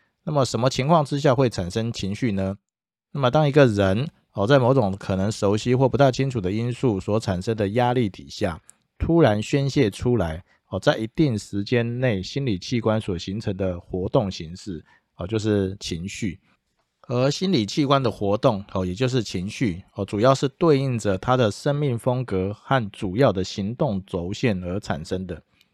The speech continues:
情绪呢，也和个人的人格特质，哦，息息相关。那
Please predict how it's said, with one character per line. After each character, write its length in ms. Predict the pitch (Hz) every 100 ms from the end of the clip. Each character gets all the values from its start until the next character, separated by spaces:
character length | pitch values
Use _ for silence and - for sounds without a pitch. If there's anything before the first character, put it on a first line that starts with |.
| _ _
情 200 | - 135
绪 160 | 151 175
呢， 140 | 139
也 120 | 120 107
和 260 | 143 123
个 180 | 160 135
人 140 | 104
的 180 | 104 101
人 240 | 95 107 139
格 220 | 104 107
特 240 | 156 110
质， 380 | 92 92 90 104
哦， 140 | - 92
息 160 | -
息 140 | 104 101
相 200 | 104 98
关。 240 | 95 92 95 _ _ _ -
那 280 | 135 123